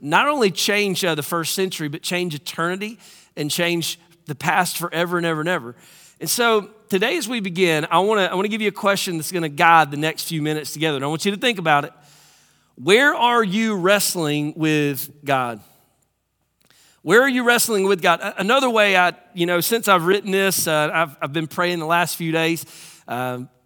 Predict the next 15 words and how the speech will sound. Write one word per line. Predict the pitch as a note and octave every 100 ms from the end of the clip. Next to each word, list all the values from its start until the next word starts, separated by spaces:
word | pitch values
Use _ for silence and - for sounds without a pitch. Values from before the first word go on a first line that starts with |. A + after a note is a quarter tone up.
| _ _
I, | D3 D3+
I've, | D#3 D3+ -
I've | D3+
actually | F#3 A3 G3
kinda | F3 F#3+ E3
thought | C#3+ F3+ F3
of | D#3+
it | D3
a |
different | D3 E3+ E3 C3+
way. | C3+ C3+
Where | E3+ A#3+
are |
you | B3+ F#3+
wrestling | F#3 F3+ - D3 B2